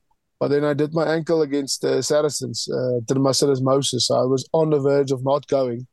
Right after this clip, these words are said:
And, uh, I just said to myself, "I just have to get this ready." And I went on tour, and unbelievable, uh, to see, to work with, uh, top-class players across the world,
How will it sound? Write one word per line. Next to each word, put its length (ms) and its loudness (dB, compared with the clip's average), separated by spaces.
And, 180 -4
uh, 380 2
I 80 2
just 260 0
said 140 -2
to 80 -4
myself, 400 0
"I 80 -2
just 180 -4
have 140 -2
to 80 -8
get 160 -2
this 180 0
ready." 380 2
And 80 2
I 20 4
went 220 2
on 120 2
tour, 360 2
and 160 -10
unbelievable, 800 -2
uh, 340 0
to 100 -6
see, 520 0
to 80 0
work 340 2
with, 240 2
uh, 460 0
top-class 480 0
players 540 -2
across 460 -2
the 100 -6
world, 380 -2